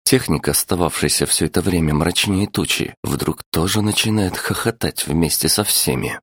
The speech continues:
Но от моего внимания не ускользает, что получается у него это как-то не очень естественно. Схватив Виктора за воротник, я бесцеремонно тащу его в сторону туалета.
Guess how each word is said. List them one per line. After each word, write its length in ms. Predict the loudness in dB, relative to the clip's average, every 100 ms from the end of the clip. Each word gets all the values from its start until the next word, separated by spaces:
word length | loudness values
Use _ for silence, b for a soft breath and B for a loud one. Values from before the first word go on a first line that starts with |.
| _ _ _
Но 180 | -2 -2
от 140 | -2 -2
моего 340 | 0 0 0
внимания 520 | 0 0 2 2 2
не 120 | 2
ускользает, 920 | 0 0 0 0 0 -2 -2 -4 -10 -4
что 280 | -2 0 0
получается 800 | 0 0 0 0 0 0 0 2
у 80 |
него 300 | 4 2 2
это 260 | 0 -2 -6 -4
как-то 440 | -6 -6 -4 0
не 260 | 0 0 -4 _
очень 400 | -2 0 2 2
естественно. 1000 | 2 0 0 0 0 -2 -2 -2 -4 -8 _ _ _ _ _ _ -4
Схватив 680 | -4 -2 0 0 2 0
Виктора 500 | 2 2 2 2 4
за 120 | 4 2
воротник, 680 | 2 2 0 0 0 -4
я 180 | 0 0
бесцеремонно 840 | 0 0 2 2 4 4 4 2 2
тащу 340 | 2 2 2
его 220 | 4 2
в 100 | 2
сторону 480 | 0 2 4 4 4
туалета. 600 | 4 2 2 0 -2 -4